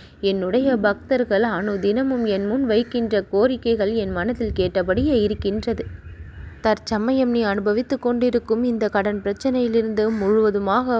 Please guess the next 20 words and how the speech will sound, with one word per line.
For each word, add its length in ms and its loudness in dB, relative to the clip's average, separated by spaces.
உன்னை 380 0
விடுவித்து, 640 0
நீ 180 -2
பட்டது 560 0
போதும் 500 2
என்று 320 0
உனக்கு 480 0
ஆசிகளை 640 4
வழங்கி, 540 2
தடைகளை 480 0
எல்லாம் 340 4
தகர்த்தெறிந்து, 840 0
நீ 140 0
மிகவும் 440 0
நன்றாக 540 2
வாழக்கூடிய 640 2
நிலையை 480 0
நான் 300 -2
ஏற்படுத்தி 580 0
தருவேன். 480 -2